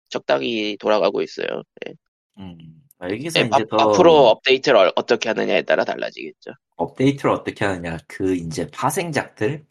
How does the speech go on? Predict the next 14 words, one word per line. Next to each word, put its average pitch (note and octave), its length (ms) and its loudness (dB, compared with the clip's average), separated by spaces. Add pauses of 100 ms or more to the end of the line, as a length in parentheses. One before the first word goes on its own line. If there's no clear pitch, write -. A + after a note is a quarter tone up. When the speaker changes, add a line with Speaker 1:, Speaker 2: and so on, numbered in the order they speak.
(160)
Speaker 2:
혹은 C3 280 0
이제 F2+ 540 -8 (380)
흔히 D#3 160 -4
말하는 F2+ 520 -2 (640)
백긴작들 G2+ 800 -2
작품들이 F#2+ 520 -4
어떤 B2 380 -2
방식으로 G2+ 380 -4
나올지도 F#2 440 -6
좀 F2 280 -8 (240)
기대가 E2+ 340 -6
되긴 E2 280 -8
해, G#2+ 140 -8
사실. - 400 -8